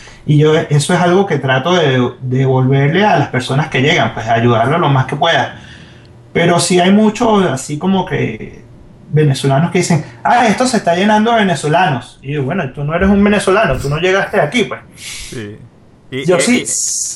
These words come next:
Speaker 2: y, y es
Speaker 1: sí
Speaker 2: cómico,
Speaker 1: siento
Speaker 2: es cómico cuando tú dices eso, porque entiendo que a veces veo las noticias, los re-, eh, los republicanos, ¿no? Que, que,
Speaker 1: Ujú.
Speaker 2: que lo son latinos, que no quieren más inmigración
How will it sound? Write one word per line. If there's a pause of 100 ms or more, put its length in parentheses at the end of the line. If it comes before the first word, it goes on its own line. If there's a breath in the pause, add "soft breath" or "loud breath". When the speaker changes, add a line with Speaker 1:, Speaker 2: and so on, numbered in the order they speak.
(120)
Speaker 2:
y,
y
es
Speaker 1:
sí
Speaker 2:
cómico,
Speaker 1:
siento
Speaker 2:
es
cómico
cuando
tú
dices
eso,
porque
entiendo
que
a
veces
veo
las
noticias,
los
re-, (100)
eh, (500 loud breath)
los
republicanos,
¿no?
Que,
que,
Speaker 1:
Ujú.
Speaker 2:
que
lo
son
latinos,
que
no
quieren
más
inmigración